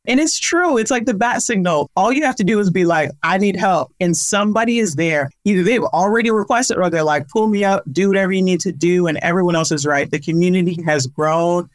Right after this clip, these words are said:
whether you're Black, white, whatever. Anyone who's in the comments is willing to help. You could be brand new to the live and people are like, "I can do that. I can help you." And that to me, I think just sets us apart from other lives and other themes and communities that I've seen, because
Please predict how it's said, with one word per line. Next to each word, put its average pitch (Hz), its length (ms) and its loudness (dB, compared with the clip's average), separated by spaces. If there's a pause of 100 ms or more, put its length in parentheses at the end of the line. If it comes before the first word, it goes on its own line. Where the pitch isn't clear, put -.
(160)
whether 147 180 0
you're 135 120 0
Black, 170 420 0
white, 160 260 0
whatever. 180 640 0 (140)
Anyone 262 600 2
who's 226 260 2
in 214 140 2
the 208 100 0
comments 156 640 -2
is 151 180 -2
willing 180 440 0
to 175 160 -4
help. 156 340 0 (100)
You 226 200 2
could 202 120 -2
be 196 100 0
brand 202 340 0
new 262 160 2
to 226 160 -2
the 190 100 0
live 214 300 0
and 180 100 -4
people 202 240 -2
are 202 80 2
like, 196 300 0
"I 160 140 -2
can 226 200 -2
do 165 140 0
that. 147 260 0
I 160 140 -2
can 226 200 0
help 156 280 -2
you." 196 360 0
And 170 280 -2
that 180 380 -2
to 170 120 -4
me, 156 640 0
I 143 120 -6
think 160 220 -4
just 151 280 -2
sets 175 300 -2
us 160 160 -2
apart 151 540 -4 (100)
from 139 320 -2
other 143 540 0 (360)
lives 143 460 2
and 143 180 -4
other 151 240 0
themes 143 480 0
and 135 160 -2
communities 147 640 0
that 143 140 0
I've 139 160 -2
seen, 160 520 -2
because 143 720 -2